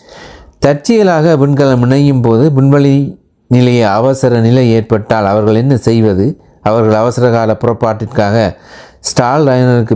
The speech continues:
பின்வாங்க வேண்டுமா, அல்லது அங்கு தரித்து நிற்கும் மற்ற விண்கலத்தில் ஏற வேண்டுமா? இதுவரை அவர்கள் அனுபவித்த பிரச்சனைகள் காரணமாக இதெல்லாம் முடியுமா என்ற சந்தேகம்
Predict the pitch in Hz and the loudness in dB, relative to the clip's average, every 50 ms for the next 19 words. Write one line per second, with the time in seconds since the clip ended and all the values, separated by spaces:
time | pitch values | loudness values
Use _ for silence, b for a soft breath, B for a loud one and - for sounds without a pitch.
0 | - - 123 120 123 120 123 117 110 110 104 104 104 101 98 95 98 101 110 120 | -2 -2 -2 0 0 0 0 0 0 0 0 0 0 0 0 0 0 -2 -2 -4
1 | - - _ _ - 110 113 113 113 110 113 107 117 120 117 110 - 120 127 131 | -8 -14 _ _ -4 -2 0 0 0 0 0 0 0 -2 -2 -2 0 0 0 0
2 | 131 127 - 127 120 120 110 - 120 113 98 87 - - B B B B B B | -2 -2 -2 0 0 0 0 0 -2 -2 -2 -4 -6 -12 B B B B B B
3 | B - 117 131 127 - 165 151 123 123 127 127 120 131 127 127 117 - 135 123 | B 0 0 0 0 0 0 2 2 2 0 2 2 2 0 0 0 0 -2 0
4 | 110 113 127 135 131 120 120 113 104 101 95 90 85 76 - - _ _ _ _ | 2 2 2 2 2 2 0 0 0 0 0 -2 -4 -4 -8 -14 _ _ _ _
5 | _ _ _ _ _ _ - 127 120 131 113 117 120 131 131 120 117 113 113 113 | _ _ _ _ _ _ -2 0 2 2 2 2 2 2 2 2 2 2 2 2
6 | 110 107 110 113 113 117 113 110 104 117 101 - 117 120 117 117 - 113 113 113 | 0 0 0 0 0 0 0 0 0 -2 -2 0 -2 -2 -2 0 0 0 0 2
7 | 117 113 107 113 110 107 104 110 104 104 104 104 101 131 127 113 82 B B B | 0 0 0 -2 -2 -2 -2 -2 -2 -2 -2 -2 0 0 0 -2 -2 B B B
8 | B B B B B B B - 120 117 127 135 135 135 139 127 117 113 120 127 | B B B B B B B -2 0 0 2 2 0 0 0 0 0 0 0 2
9 | 139 143 147 139 135 127 120 117 107 110 104 - 110 110 113 113 117 113 113 117 | 2 2 2 2 2 0 0 0 0 -2 -2 -2 -2 -2 0 0 0 0 0 0
10 | 107 87 - | -2 -4 -6